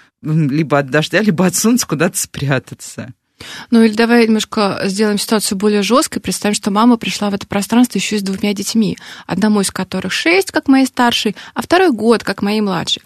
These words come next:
Speaker 2: Или там полгода назад, когда это пять с половиной, это и полгода.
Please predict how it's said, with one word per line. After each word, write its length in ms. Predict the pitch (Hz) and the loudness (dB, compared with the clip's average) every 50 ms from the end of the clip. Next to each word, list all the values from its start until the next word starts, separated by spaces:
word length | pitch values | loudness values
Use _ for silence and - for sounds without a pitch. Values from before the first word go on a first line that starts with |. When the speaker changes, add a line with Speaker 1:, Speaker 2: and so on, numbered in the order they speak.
| - - | -4 0
Speaker 2:
Или 180 | 427 453 339 | 2 4 4
там 220 | 254 - 180 185 190 | 4 2 0 0 2
полгода 360 | - 285 269 226 220 208 214 | 2 0 2 4 2 2 4
назад, 280 | 214 220 202 180 175 - | 2 2 0 -2 -4 -6
когда 220 | - 185 185 190 | -8 -6 -6 -6
это 120 | 190 - | -6 -6
пять 160 | - 226 233 - | -6 -6 -6 -6
с 40 | |
половиной, 480 | - - 269 277 320 415 466 427 311 254 | -6 -2 2 2 4 6 4 4 4 4
это 160 | 254 - 254 | 2 2 0
и 20 | 247 | 0
полгода. 580 | - - 247 240 226 233 240 202 165 - - | 2 0 0 0 2 2 2 2 2 0 -4